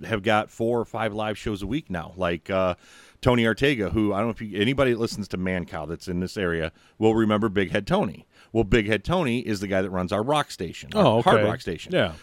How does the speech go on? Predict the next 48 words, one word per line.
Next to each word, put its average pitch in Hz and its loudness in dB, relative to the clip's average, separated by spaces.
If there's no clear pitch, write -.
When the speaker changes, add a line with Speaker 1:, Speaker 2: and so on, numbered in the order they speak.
Speaker 1:
So 165 6
we've 196 2
got 196 4
some 139 0
decent 120 -2
names 143 2
behind 95 0
us. 82 -14
I 107 -4
mean, 143 0
we 190 0
got 196 0
Tom 98 -2
Lounges, 135 0
we've 101 -4
got 90 -4
Big 90 -4
Head 85 -6
Tony. 160 0
Uh, 101 8
I 101 2
had 113 4
a 117 2
guy 110 4
named 101 4
Bob 95 4
Mandarino 104 4
who 107 4
is 98 2
in 104 2
the 101 0
Blues 101 0
Hall 107 4
of 92 -2
Fame. 120 0
He 107 0
does 104 -2
a 90 -4
lot 92 2
of 107 0
work 107 0
with 101 -6
the 98 -6
musicians 95 -4
in 92 -4
Chicago, 123 -4
Buddy 101 -2
Guy, 95 0